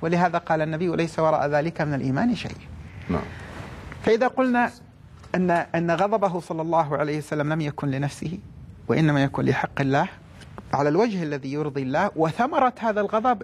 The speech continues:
Speaker 1: عمارة وليست هدم، ثمرة هذا الغضب إصلاح وليس تخريب، لا يمكن قط أن يكون هناك شيء اسمه الغضب لله أو انتصارا لحق الله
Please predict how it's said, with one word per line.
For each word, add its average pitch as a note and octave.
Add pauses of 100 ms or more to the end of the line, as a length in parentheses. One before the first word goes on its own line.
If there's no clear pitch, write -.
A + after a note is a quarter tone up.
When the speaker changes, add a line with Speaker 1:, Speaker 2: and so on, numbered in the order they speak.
Speaker 1:
عمارة F3+
وليست C#3
هدم، B2 (800)
ثمرة B3
هذا G#3+
الغضب G#3
إصلاح F#3
وليس D#3+
تخريب، D3 (760)
لا D4
يمكن C4+
قط A#3+
أن F3+
يكون F#3+
هناك G3+
شيء G#3 (260)
اسمه E3+
الغضب F3+
لله E3+ (840)
أو C3 (540)
انتصارا C#3+
لحق F3+
الله F3+